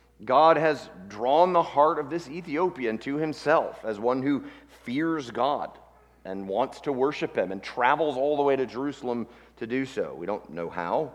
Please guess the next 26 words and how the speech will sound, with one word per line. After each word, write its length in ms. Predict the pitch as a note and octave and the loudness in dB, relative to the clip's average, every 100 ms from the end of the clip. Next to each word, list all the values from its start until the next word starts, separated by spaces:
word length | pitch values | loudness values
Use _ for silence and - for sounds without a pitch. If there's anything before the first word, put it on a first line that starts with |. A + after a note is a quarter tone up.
| - - _ - | -16 -20 _ -6
but 280 | G#2 - | -6 -6
clearly 400 | - A#2+ A#2+ B2+ | -10 -2 -2 -2
he's 200 | A2 A2+ | -4 -6
inclined 560 | G#2+ G#2 - B2 B2+ A#2 | -8 -6 0 2 2 0
in 80 | F#2+ | -4
that 200 | F#2 - | -8 -8
direction. 460 | F#2+ A#2 A#2 F2+ | -2 -2 -2 -12
God's 260 | E2+ E2+ F2+ | -10 -10 -8
been 180 | G2 A2 | -8 -6
working 460 | A2 B2 A#2+ A2 | -4 -6 -6 -6
in 100 | G#2 | -6
him. 220 | F#2+ D#2+ C#2 _ _ - - - | -10 -14 -16 _ _ -20 -14 2
God 220 | A2+ C#3 | 4 4
explicitly 500 | C#3 - D3+ D3+ D#3+ | 2 -2 -2 0 -2
commissions 400 | E3 D#3+ D#3+ D#3+ | 0 -2 -4 -6
Philip 420 | - D#3+ D#3+ - | 0 0 0 -6
to 60 | C#3+ | -2
go 160 | D3+ | 0
south 520 | D#3+ - E3+ D3+ F2+ G#2 | 0 6 6 6 0 -6
and 120 | A2 | 0
then 280 | A#2 C#3 C#3+ - | 2 2 -2 -10
specifically 640 | - - C#3 - F3 C#3+ D3+ | -16 -6 -2 2 2 2 -2
to 80 | D#3 | -2
join 380 | B2 D3 D#3+ | 2 4 4
the 60 | D#3 | 2
chariot 460 | D#3+ G3 F#3+ B2+ | 2 2 4 2